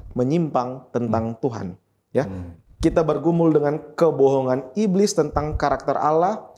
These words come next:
Speaker 1: dan sekarang terlahir dengan kecenderungan alami untuk berbuat dosa. Kita tidak dapat bisa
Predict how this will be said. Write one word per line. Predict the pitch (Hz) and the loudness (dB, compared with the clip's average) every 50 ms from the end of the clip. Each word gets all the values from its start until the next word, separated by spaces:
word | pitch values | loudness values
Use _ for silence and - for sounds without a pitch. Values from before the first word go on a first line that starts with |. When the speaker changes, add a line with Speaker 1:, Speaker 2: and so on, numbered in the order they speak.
| _ _ _ - | _ _ _ -2
Speaker 1:
dan | - 151 151 | 0 0 2
sekarang | 151 151 165 - 170 160 156 180 190 180 - | 0 0 0 2 2 2 2 0 -2 -2 -2
terlahir | 170 151 151 156 156 170 185 170 | 0 2 4 4 4 4 4 2
dengan | 143 131 127 147 165 175 170 - | 2 0 0 0 0 -4 -4 -2
kecenderungan | - - 202 180 190 - 165 160 151 170 208 202 190 185 180 185 175 - | 0 0 0 2 2 0 0 2 4 4 4 4 4 2 -2 -2 -2 0
alami | 139 139 147 160 165 160 143 143 151 156 - - - _ | 2 4 4 4 2 0 0 -2 -4 -4 -8 -14 -6 _
untuk | - 175 170 165 147 - 139 135 135 - - 135 | 0 2 2 2 4 4 2 2 2 -2 -4 0
berbuat | 131 139 131 123 120 123 123 123 - - - | 0 0 2 2 2 2 2 2 0 -2 2
dosa. | 135 139 135 - - 95 92 - - - - - - - _ _ _ _ _ | 2 2 2 0 -4 -8 -8 -10 -12 -16 -18 -20 -20 -20 _ _ _ _ _
Kita | - - 202 226 202 | -2 0 0 2 4
tidak | 202 185 180 180 180 | 4 2 2 2 2
dapat | 185 190 190 - 202 196 196 - - | 2 2 2 2 0 -2 -2 -4 -4
bisa | 165 185 202 - - 202 | -2 -2 0 2 2 2